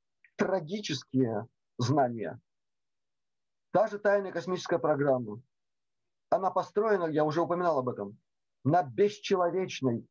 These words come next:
люто бесчеловечной эксплуатации всего, что представляет из себя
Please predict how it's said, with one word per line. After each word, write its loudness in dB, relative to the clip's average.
люто 2
бесчеловечной 0
эксплуатации 0
всего, 0
что -2
представляет 0
из 0
себя 2